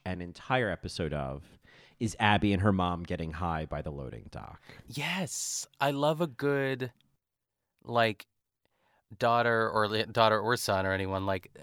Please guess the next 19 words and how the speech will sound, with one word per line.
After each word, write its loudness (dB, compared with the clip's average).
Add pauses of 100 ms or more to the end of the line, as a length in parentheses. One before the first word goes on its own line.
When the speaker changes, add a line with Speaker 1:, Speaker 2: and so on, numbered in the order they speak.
(120)
Speaker 2:
admitting -2
to -10
their -2
parents -2
that 0
they -4
smoke -10
and 2
that 4
it's -4
cool -6
and 0
that 4
it's -6
a -6
safe -2
space -6
to -10
tell -4